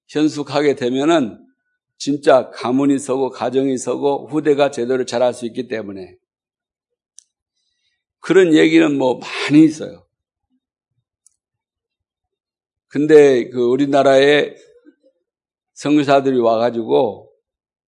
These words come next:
나는 세계에 여자 대학이 따로 있는 그런 대학을 잘 모릅니다. 근데 우리 한국에만 남성이 들어갈 수 없는 금남의 집 여-, 여자 대학이 있어요.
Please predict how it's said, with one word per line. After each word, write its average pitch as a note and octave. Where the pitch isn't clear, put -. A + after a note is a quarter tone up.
나는 D#3+
세계에 F3
여자 E3
대학이 D#3
따로 F#3+
있는 C#3+
그런 B2+
대학을 A#2+
잘 A2+
모릅니다. A2
근데 C#3
우리 D3
한국에만 F3+
남성이 D#3+
들어갈 D#3
수 D3+
없는 C#3+
금남의 D#3+
집 C#3
여-, C3
여자 C3+
대학이 B2
있어요. G2